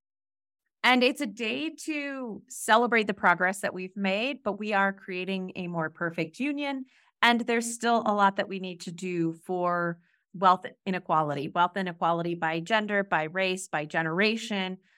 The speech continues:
by sexual orientation. There are a number of wealth gaps that are out there, and we're working towards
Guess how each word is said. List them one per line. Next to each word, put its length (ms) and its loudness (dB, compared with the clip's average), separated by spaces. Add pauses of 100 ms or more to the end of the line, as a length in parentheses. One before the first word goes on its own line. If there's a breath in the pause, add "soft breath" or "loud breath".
(220)
by 460 4
sexual 360 -4
orientation. 880 -4
There 200 -4
are 100 2
a 80 -2
number 480 0
of 140 0
wealth 320 0
gaps 480 -2 (160)
that 80 6
are 100 6
out 300 2
there, 420 2
and 320 -8 (100)
we're 160 -8
working 440 -6
towards 600 -8